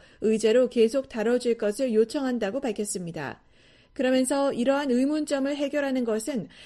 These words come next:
아이에이에이 안전조치 체제의 신뢰성을 유지하고 핵 확산 금지 조약을 유지하는 데 매우 중요하다고 강조했습니다.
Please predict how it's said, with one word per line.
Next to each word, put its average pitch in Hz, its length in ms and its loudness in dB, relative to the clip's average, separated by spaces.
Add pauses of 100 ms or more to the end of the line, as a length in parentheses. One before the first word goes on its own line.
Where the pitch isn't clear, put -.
아이에이에이 247 640 0
안전조치 254 680 -2
체제의 254 440 0
신뢰성을 294 640 -2
유지하고 208 680 -2 (280)
핵 330 180 -4
확산 311 360 -2
금지 254 340 -2
조약을 240 420 0
유지하는 214 540 0
데 233 220 2
매우 226 260 2
중요하다고 247 800 -2
강조했습니다. 190 920 -4